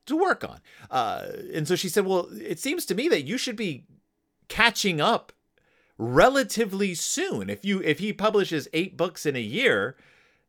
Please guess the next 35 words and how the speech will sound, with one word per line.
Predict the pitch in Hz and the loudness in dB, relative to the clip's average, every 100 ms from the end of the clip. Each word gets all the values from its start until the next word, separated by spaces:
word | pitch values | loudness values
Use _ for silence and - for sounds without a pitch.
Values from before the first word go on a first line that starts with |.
| - | -12
you | 135 165 139 - | -4 -2 -2 -4
cover | 165 175 160 | 4 4 6
those | 151 139 | 4 4
books | 117 240 - | 4 2 2
in | 143 123 | -6 -6
two | - 143 | -6 -4
months, | 143 302 104 80 - | -2 -2 -2 -8 -6
and | 120 110 | -4 -2
there's | 107 98 - - _ | -2 -2 -8 -14 _
twelve | - 156 139 120 | 2 4 4 0
months | 139 131 139 | -2 -2 -6
in | |
a | 123 | -6
year. | 110 226 262 165 | -4 2 6 6
It | 165 | 4
looks | 156 196 | -2 -4
like | 185 131 | -2 -2
you | 135 180 156 - | -4 -8 -10 -12
could | - 269 214 | -4 -4 -2
be | 165 160 151 143 _ - _ _ _ 127 | -2 0 -2 -4 _ -20 _ _ _ -8
getting | 107 208 220 175 | 2 6 6 4
close | 160 - 185 220 208 - - | -4 0 4 6 4 -4 -6
to | - 180 156 143 127 123 120 _ _ _ _ _ _ _ _ - 139 113 - | -4 -2 0 -2 -4 -8 -14 _ _ _ _ _ _ _ _ -20 -20 -20 -10
go, | 151 156 139 139 147 143 143 | 4 4 4 -6 -6 -6 0
acting | 139 190 - 208 190 | 4 4 2 -2 4
in | 185 180 160 | 4 4 2
concert | - 262 294 - 185 180 | 6 6 6 4 4 6
<laughs> | 147 | 8
with | 214 | 8
the | 190 | 8
books | 165 208 - | 4 4 4
as | 208 151 | 2 4
they | 165 | 2
come | 104 139 | 4 4
out," | 147 175 135 | 8 8 6